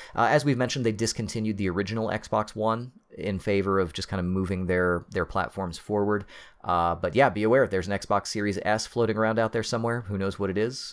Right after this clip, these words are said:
Um, eventually we'll, eventually we'll find out.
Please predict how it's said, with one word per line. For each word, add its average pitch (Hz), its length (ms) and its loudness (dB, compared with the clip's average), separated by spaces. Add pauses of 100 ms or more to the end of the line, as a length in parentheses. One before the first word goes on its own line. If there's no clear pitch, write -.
Um, 80 440 -4
eventually 80 400 -4
we'll, 76 300 -4 (100)
eventually 76 320 -6
we'll 52 80 -8
find - 260 -10
out. - 140 -14